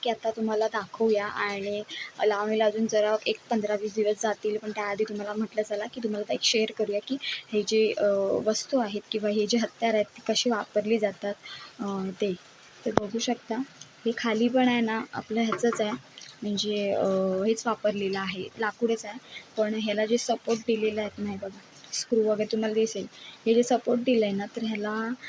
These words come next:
अ, लोखंडाचे हे आहेत, सपोर्ट दिलेलं आहे, बघू शकता तुम्ही. तर अशा पद्धतीने ही चिरावटे आहेत.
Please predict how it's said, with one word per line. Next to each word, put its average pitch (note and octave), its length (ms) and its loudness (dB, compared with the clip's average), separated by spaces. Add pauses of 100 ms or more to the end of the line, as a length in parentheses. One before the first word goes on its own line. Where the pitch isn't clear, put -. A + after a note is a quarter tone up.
(280)
अ, G#3 300 0
लोखंडाचे A3 760 4
हे G#3+ 180 2
आहेत, - 100 -2 (680)
सपोर्ट G#3 400 -2
दिलेलं F#3+ 320 0
आहे, - 220 -16 (580)
बघू F#3+ 180 0
शकता - 340 -4
तुम्ही. F#3+ 400 -4
तर A#3 120 -2
अशा A3 200 0
पद्धतीने G#3+ 720 -2
ही A3+ 180 -2
चिरावटे G3+ 640 2
आहेत. F#3+ 340 -4